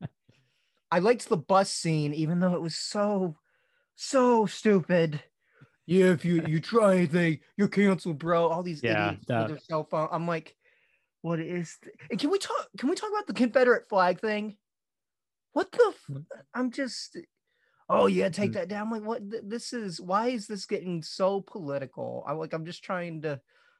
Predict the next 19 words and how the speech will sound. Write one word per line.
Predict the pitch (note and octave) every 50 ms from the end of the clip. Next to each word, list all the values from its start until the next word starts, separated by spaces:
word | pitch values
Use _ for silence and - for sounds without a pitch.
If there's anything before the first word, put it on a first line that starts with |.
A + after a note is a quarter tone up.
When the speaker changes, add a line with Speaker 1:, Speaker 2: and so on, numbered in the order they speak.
| _ _ _ _ -
Speaker 2:
watch | D3+ D3+ D#3+ E3 - -
this | - - E3 - - _ _ _ _ _ _ _ _ -
friggin' | - G3 F#3+ G3 G3 F3+
movie." | E3 D3+ D#3 D#3 C#3 C#3 B2+ A#2+ A#2+ B2 - _ _ _ _ _ _ _ _ _ _ _ _ _ _ _ _ _ _ _ _
Speaker 1:
Yeah, | D3+ C#3 C#3
I | B2+ A#2+
mean, | A#2+ A#2+
Speaker 2:
I | B2 -
Speaker 1:
it, | F4+
Speaker 2:
don't | F#4 - -
Speaker 1:
that's, | - E3 D#3+ - - - - - - _
that | - F3+
was | F#3 F3+ -
something | - D#3 C#3 A#2+ C3
I | A#2 A2+ A2
agreed | A2 G#2+ A2 G#2 G2+ G2+
with, | A#2 A#2+ - - _ _ _ _ _ _ _ -
<laughs> | D3+ - - -
but | F#3 D3+ - - A2 A2+